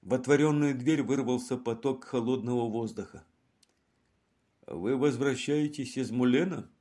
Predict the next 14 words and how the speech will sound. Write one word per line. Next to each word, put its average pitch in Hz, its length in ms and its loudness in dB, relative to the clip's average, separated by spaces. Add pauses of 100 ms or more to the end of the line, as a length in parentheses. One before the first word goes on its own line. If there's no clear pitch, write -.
(840)
Они 131 300 -2
вполголоса 147 760 0
переговаривались, 123 1000 -2
а 120 100 -2
священник 127 680 -4
читал 123 400 -4
тем 117 180 -6
временем 123 540 -2 (300)
заключительную 120 920 -4
молитву. 110 680 -6 (580)
Закрыв 139 600 0
молитвенник, 123 840 -4
женщины 117 640 -6
закопошились, 107 880 -6